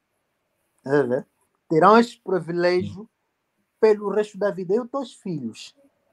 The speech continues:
Eu costumo trazer sempre uma sabedoria em choque, é que dizem, "Vumbilhamwana tato chiriho." Ou seja, o respeito que estão depositando no teu filho é porque você ainda está em vida.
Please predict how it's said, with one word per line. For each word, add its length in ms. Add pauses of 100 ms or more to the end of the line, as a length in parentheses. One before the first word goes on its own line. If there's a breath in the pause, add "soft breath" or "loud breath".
(580)
Eu 120
costumo 400
trazer 320
sempre 500
uma 460 (320)
sabedoria 960 (580)
em 260
choque, 480
é 120
que 160
dizem, 320 (800)
"Vumbilhamwana 1040
tato 460
chiriho." 480 (220)
Ou 120
seja, 340
o 100
respeito 600
que 60
estão 200
depositando 540
no 60
teu 160
filho 640 (1120)
é 60
porque 220
você 180
ainda 140
está 220
em 120
vida. 640